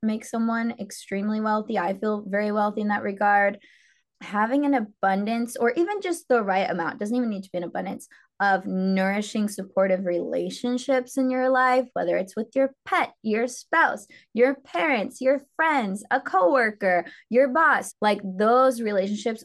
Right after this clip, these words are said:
are everything. And then to extend even past the human relationships, just your relationship to different things in your life, your relationship to social media, your relationship to your car, your relationship to working out, your relationship to eating. Like,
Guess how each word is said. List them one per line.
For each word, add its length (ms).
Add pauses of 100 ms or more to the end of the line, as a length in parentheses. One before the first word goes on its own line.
are 220 (360)
everything. 1000 (380)
And 80
then 160
to 140
extend 400
even 180
past 300
the 60
human 320
relationships, 680
just 240
your 160
relationship 680
to 100
different 380
things 240
in 80
your 160
life, 320
your 100
relationship 600
to 100
social 360
media, 360 (260)
your 120
relationship 560
to 80
your 120
car, 280
your 160
relationship 560
to 100
working 360
out, 240
your 140
relationship 600
to 180
eating. 220
Like, 220